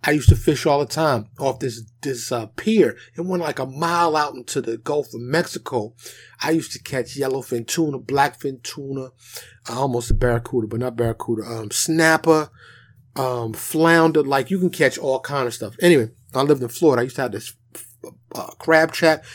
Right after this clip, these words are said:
Used to catch live blue crab. Mm, ah, delicious. Seafood, my number one joint. Love seafood. Anyway, um, so on this t-shirt, I designed. At the top is a pea pod,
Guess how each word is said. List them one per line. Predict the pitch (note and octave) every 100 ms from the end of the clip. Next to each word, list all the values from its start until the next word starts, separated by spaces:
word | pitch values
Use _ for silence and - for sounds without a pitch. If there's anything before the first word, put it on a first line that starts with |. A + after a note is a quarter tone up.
| -
Used | C3+ A#2+
to |
catch | - A#2+ B2
live | D3 D3 C#3+ A#2
blue | C3 D3
crab. | - - D3+ D3+ D3
Mm, | F3 D#3+ A2+ - D3
ah, | D#3 C#3 G#2 -
delicious. | B2+ C#3+ B2+ A2
Seafood, | - E3 - B2+ A2
my | A#2
number | C3 C#3
one | C3 C3 B2
joint. | C#3+ A#2+ G#2+ - -
Love | - C#3 B2
seafood. | - A#2 - F#2 - - _ _ - -
Anyway, | G3 G#3+ C#3+ - - - - - - _
um, | D#3 D3 - -
so | - G3
on | B3 C4 C4
this | G#3 -
t-shirt, | A3+ A#3+ - C3 G#2+ - _ -
I | C3
designed. | B2 A2+ B2+ A2+ C3 - _ _ _ - - - -
At | D#3+ D#3
the | D3
top | - - A3 E3+ - - - _ _ _ _ _ _ _ _ _ _ _ -
is | B2 A2
a |
pea | - - A#3+
pod, | - - F#2 -